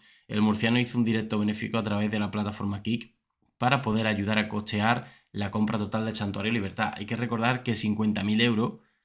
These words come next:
ah, bueno, lo pone aquí, pero vamos, básicamente que cincuenta mil euros los consiguió simplemente, simplemente... Eh, por haber, eh, digamos, hecho un estreno, eh, de Gref en, en la plataforma Kik. Lo que yo no sé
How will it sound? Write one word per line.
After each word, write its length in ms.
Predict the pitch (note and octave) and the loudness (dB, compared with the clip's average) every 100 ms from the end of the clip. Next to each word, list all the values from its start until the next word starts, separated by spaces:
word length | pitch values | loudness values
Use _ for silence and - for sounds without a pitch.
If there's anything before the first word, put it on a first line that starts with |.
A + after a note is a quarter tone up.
| _ _ - | _ _ -12
ah, 80 | - | -2
bueno, 180 | G#2+ G2+ | 0 0
lo 100 | F#2+ | 0
pone 180 | G#2 G2 | -2 -2
aquí, 180 | G2 F#2 | -4 -6
pero 160 | F#2 | -4
vamos, 280 | G2+ F#2+ - - | -4 -4 -10 -8
básicamente 580 | A2 G#2 G#2+ G#2 G2 - | -2 -2 0 -2 -2 -4
que 60 | |
cincuenta 400 | - G2+ G2 F2+ | -4 -4 -4 -6
mil 160 | F#2 G2+ | -6 -4
euros 320 | G#2 G#2 G2+ - _ _ | -2 -4 -6 -12 _ _
los 180 | - A2 | -2 -2
consiguió 440 | A2 A2+ G#2+ G#2+ A2+ | 2 0 2 2 2
simplemente, 920 | B2+ B2+ C3 A#2+ B2 B2 C#3 C#3 _ _ - | 2 2 2 4 2 2 -2 -4 _ _ -10
simplemente... 880 | - A2 A2 G#2+ G#2+ G#2+ A#2+ A#2+ - | -6 -4 0 0 -2 -2 -4 -4 -4
Eh, 560 | A2+ G#2 G2+ F#2 - _ _ _ _ - | -2 -2 -2 -6 -10 _ _ _ _ -8
por 420 | A2+ G#2+ - - - | -4 -4 -6 -12 -8
haber, 480 | G#2 A#2 A#2+ - _ | -4 -2 -2 -6 _
eh, 500 | A#2 A2+ A2 G#2+ G#2 - | -4 0 0 0 -2 -4
digamos, 500 | G#2+ A2+ A2+ A2+ A2+ | -2 0 2 2 0
hecho 180 | - | 2
un 80 | A#2+ | 0
estreno, 560 | G#2+ A2 A2+ A#2 B2+ - _ _ _ _ | 0 -2 0 0 -2 -8 _ _ _ _
eh, 380 | G#2 G2+ G2+ G2 | -4 -2 -2 -2
de 100 | G2+ | -2
Gref 340 | G2+ G#2+ A2+ A2+ | 0 0 -2 -2
en, 360 | G2 F#2 - _ | -2 -4 -10 _
en 120 | A2 | -4
la 100 | G#2+ | -2
plataforma 520 | G#2+ G2 G2 A2 A2 - | -2 -4 -4 -2 -2 0
Kik. 260 | A2+ G#2+ | -2 -2
Lo 440 | - A#2 A2+ A2+ A2 | 0 4 4 4 2
que 140 | G#2+ | 0
yo 120 | G#2 A#2+ | -2 -2
no 100 | C3+ | 0
sé 460 | - D#3 - - | 0 0 -4 -12